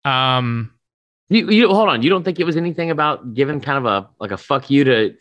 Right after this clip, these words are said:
Speaker 2: F S U for not hiring him as the head coach? 'Cause I'll tell you, I'll tell you what, Tyler,
Speaker 1: I,
Speaker 2: when,
Speaker 1: I mean,
Speaker 2: when I
Speaker 1: look,
Speaker 2: started paying
Speaker 1: yeah,
Speaker 2: attention to this,
Speaker 1: maybe.
Speaker 2: it was, it was, like, twelve fifteen. Okay. I, I,
Speaker 1: Yeah.
Speaker 2: I got up.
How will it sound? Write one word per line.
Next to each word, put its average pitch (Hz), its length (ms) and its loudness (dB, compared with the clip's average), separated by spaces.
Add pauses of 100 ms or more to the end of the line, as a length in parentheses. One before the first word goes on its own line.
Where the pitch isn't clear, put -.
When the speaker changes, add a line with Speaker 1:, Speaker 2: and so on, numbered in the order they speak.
Speaker 2:
F 123 160 -2
S 131 180 0
U 135 140 2
for 131 100 -2
not 120 340 -2 (420)
hiring 127 340 -2
him 131 100 -2
as 123 80 -2
the 120 80 -4
head 117 180 -2
coach? 117 360 -2 (320)
'Cause 160 100 2
I'll 185 80 0
tell 247 120 2
you, 196 100 2
I'll 170 100 0
tell 190 160 0
you 196 80 2
what, 233 160 2
Tyler, 233 180 0
Speaker 1:
I, 226 140 -6
Speaker 2:
when, 135 160 0
Speaker 1:
I 208 80 0
mean, 202 140 0
Speaker 2:
when 175 100 2
I - 80 0
Speaker 1:
look, 160 120 2
Speaker 2:
started 175 280 -6
paying 175 200 -4
Speaker 1:
yeah, 165 60 -8
Speaker 2:
attention 120 240 -4
to 113 40 -6
this, 101 300 -2
Speaker 1:
maybe. 107 80 -14 (140)
Speaker 2:
it 135 100 2
was, 127 360 0
it 127 60 2
was, 123 200 0
like, 113 380 0 (880)
twelve 165 300 0
fifteen. 123 720 -4 (340)
Okay. 120 400 -2
I, 135 160 -2
I, 127 160 -2
Speaker 1:
Yeah. 120 180 -4
Speaker 2:
I 123 120 -2
got 147 240 -2
up. 147 260 -2